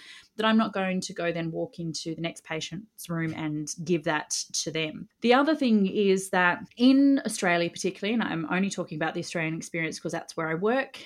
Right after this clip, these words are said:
there is literally no financial incentive for me at all to vaccinate people, to provide medications,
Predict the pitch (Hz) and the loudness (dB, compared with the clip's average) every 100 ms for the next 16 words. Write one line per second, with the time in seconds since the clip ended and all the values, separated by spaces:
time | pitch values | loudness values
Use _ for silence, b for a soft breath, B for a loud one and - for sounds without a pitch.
0 | B B 208 202 214 202 220 - - 226 | B B 2 4 2 0 0 0 0 2
1 | 190 180 180 185 185 180 165 165 147 165 | 2 2 2 0 0 -2 0 0 -2 -6
2 | 160 156 151 156 151 156 151 165 151 156 | -4 -6 -4 -6 -4 -6 -6 -6 -4 -4
3 | 143 - - b b - 175 - - 185 | -4 -6 -12 b b -8 -6 -6 -4 -4
4 | - 185 180 175 175 - B B - 160 | -4 -6 -4 -4 -6 -8 B B -12 -4
5 | 156 147 156 151 - - 175 170 180 170 | 0 0 0 -4 -4 -4 -4 -4 -4 -4
6 | 165 | -4